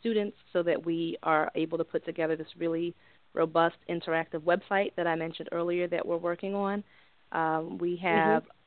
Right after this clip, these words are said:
Speaker 1: an amazing graphic designer who stepped in last year and has completely turned around our public face online and in print media. Our, our images are so much cleaner. Our information is so much clearer than it's been in the past.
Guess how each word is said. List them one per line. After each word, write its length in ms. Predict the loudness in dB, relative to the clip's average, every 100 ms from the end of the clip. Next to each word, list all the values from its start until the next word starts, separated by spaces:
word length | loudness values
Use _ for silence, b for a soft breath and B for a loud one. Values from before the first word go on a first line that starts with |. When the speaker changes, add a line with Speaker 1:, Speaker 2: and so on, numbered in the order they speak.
| _
Speaker 1:
an 140 | -4 -2
amazing 500 | 2 2 0 -2 2
graphic 380 | 4 4 2 -4
designer 480 | 2 2 4 2
who 320 | 0 -2 -4 -6 0
stepped 300 | 0 0 -2
in 360 | -2 -2 -2
last 280 | 2 2 0 0
year 160 | 0
and 100 | 0
has 140 | -2 -4
completely 840 | -4 -4 -2 -2 0 0 2 0 -6 _ _ _ _ _ _ _ 0
turned 240 | 6 8 10
around 640 | 8 6 2 2 -2 -6 0
our 220 | 0 0
public 520 | 0 0 4 2 2 -8 -20 _ 2
face 240 | 2 0 -10 -6
online 480 | -2 0 2 2 0
and 100 | -2
in 100 | -4
print 300 | -4 -6 -2
media. 380 | -2 0 0 2
Our, 360 | 2 2 0 -6 -6
our 360 | -2 0 0 -2
images 340 | -2 0 -2 -2
are 100 | -4
so 80 | -4
much 180 | -4 -4 -8 _
cleaner. 540 | -2 0 4 4 2 b b b
Our 60 | -4
information 400 | -2 -2 -4 -4
is 80 | -8
so 80 | -4
much 140 | -6 -6
clearer 320 | -2 4 4
than 100 | 2
it's 100 | -6
been 140 | -6 -6
in 80 |
the 60 | -6
past. 320 | -4 -4 -4